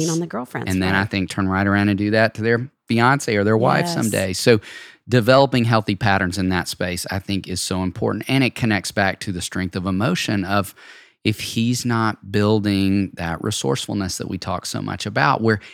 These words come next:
Speaker 2: he learns to do that work for himself, of course he's gonna keep going to
Speaker 1: Mm.
Speaker 2: these primary females in his life. And so that pattern I call in the book emotional tug of war. And,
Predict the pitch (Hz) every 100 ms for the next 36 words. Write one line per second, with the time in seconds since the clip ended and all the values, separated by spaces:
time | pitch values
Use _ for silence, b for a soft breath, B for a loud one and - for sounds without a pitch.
0 | B - 123 127 120 113 107 107 104 101
1 | 104 92 - 98 92 - 101 110 - 104
2 | - 107 107 - 107 92 87 80 - -
3 | - 58 60 55 - - - - B B
4 | 190 185 180 - - 92 95 92 - -
5 | 104 90 - 101 98 - - 95 98 110
6 | 98 113 101 90 B B B B B -
7 | 120 117 - 127 120 117 113 110 104 92
8 | 104 104 - 107 104 95 87 98 90 98
9 | 95 95 - 92 - 92 90 85 80 71
10 | - 104 - 95 95